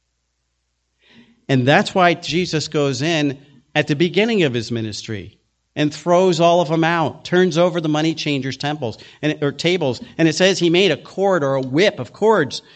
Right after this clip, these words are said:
and drove them out. So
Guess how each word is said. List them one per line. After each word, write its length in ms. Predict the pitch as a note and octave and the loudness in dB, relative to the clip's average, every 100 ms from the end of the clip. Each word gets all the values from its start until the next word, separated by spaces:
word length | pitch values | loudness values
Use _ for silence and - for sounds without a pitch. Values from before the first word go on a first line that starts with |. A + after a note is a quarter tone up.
| - _ - | -20 _ -2
and 300 | D#3+ D3+ D3+ | 0 0 -2
drove 420 | C3 D#3+ A3 F3+ | 0 4 4 2
them 220 | D3 B2+ | 0 0
out. 260 | A#2+ F#2 - _ _ _ _ _ _ _ _ _ _ _ _ _ _ _ _ _ _ _ _ _ _ _ _ _ _ _ _ _ _ _ _ | -2 -6 -12 _ _ _ _ _ _ _ _ _ _ _ _ _ _ _ _ _ _ _ _ _ _ _ _ _ _ _ _ _ _ _ _
So 500 | - G#3 F#3+ E3+ - | -2 4 4 2 -4